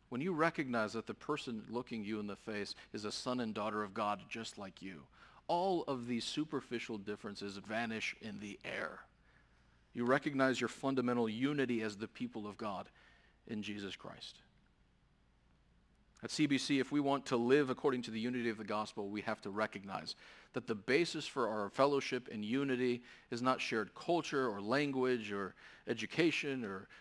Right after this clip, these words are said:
race or anything like that. The basis for our unity is the work of Jesus Christ. We have been washed. We have been made a family. We are sons and daughters of God. We are, as Paul puts it, saints.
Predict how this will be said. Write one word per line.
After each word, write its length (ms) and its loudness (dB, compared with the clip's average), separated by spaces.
race 460 4
or 80 2
anything 340 0
like 160 2
that. 220 2
The 80 -4
basis 360 0
for 200 -2
our 100 2
unity 500 -4
is 80 -12
the 80 -4
work 200 2
of 60 -6
Jesus 280 -8
Christ. 340 -14
We 280 6
have 280 -2
been 220 -4
washed. 440 4
We 120 0
have 120 0
been 140 -2
made 160 2
a 40 -2
family. 500 0
We 140 2
are 80 2
sons 320 -4
and 100 -2
daughters 340 -4
of 140 -16
God. 340 0
We 160 6
are, 200 10
as 120 2
Paul 200 2
puts 240 -2
it, 120 -6
saints. 720 -4